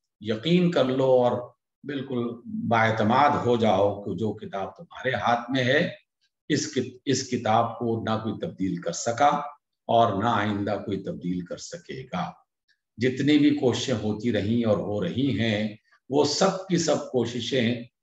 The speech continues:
बहुत जल्द नाकाम होती रही हैं और आइंदा भी होती रहेंगी। इसलिए तुम पूरे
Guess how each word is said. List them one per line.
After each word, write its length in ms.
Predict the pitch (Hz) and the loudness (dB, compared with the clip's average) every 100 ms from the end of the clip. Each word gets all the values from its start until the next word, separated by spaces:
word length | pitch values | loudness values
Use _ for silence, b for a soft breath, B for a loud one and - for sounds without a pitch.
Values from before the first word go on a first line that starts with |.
| _ 110 | _ -2
बहुत 400 | 117 131 - - | 2 2 0 2
जल्द 320 | 147 123 - 110 | 2 2 0 0
नाकाम 460 | 110 104 117 117 110 | 0 0 0 2 0
होती 360 | 104 107 143 | -2 -2 0
रही 240 | 135 120 143 | 2 2 0
हैं 80 | 139 | 2
और 160 | 135 110 | 2 2
आइंदा 380 | 107 107 113 110 | 2 2 0 -2
भी 280 | - 139 127 - _ _ _ - | -4 -4 -4 -6 _ _ _ -10
होती 260 | 95 - | -8 -8
रहेंगी। 460 | 82 73 76 - - _ _ _ _ 131 | -10 -12 -16 -20 -20 _ _ _ _ -8
इसलिए 320 | 123 135 131 | -6 -4 -6
तुम 200 | 139 127 113 | -4 -4 -4
पूरे 340 | 139 143 139 | -4 0 2